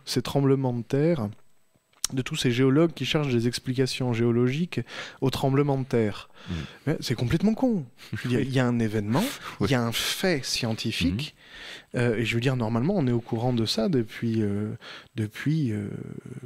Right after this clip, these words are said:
Speaker 1: depuis Durkheim, quoi.
Speaker 2: Mhm.
Speaker 1: Il y a, il a cette formule qui est très puissante, euh, et qui va engager, euh, vraiment, euh, tout le monde scientifique, euh, des sciences humaines à, à voir le, le, le,
Speaker 2: Mhm.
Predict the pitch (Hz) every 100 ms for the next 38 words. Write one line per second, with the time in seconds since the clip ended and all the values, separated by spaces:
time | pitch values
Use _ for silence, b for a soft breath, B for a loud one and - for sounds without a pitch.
0 | - - - 120 - 127 147 - 294 277
1 | 147 113 139 135 185 175 123 - 117 117
2 | - - - 123 147 143 104 - - 160
3 | - 135 - 247 247 110 117 B B B
4 | B B 120 120 - 123 117 113 117 113
5 | 110 127 123 107 101 110 117 123 123 107
6 | 107 - 135 135 131 123 113 113 - 123
7 | 123 117 107 107 117 113 - 117 110 117
8 | 120 120 113 104 B B B - 110 117
9 | 107 120 123 120 110 110 107 107 107 98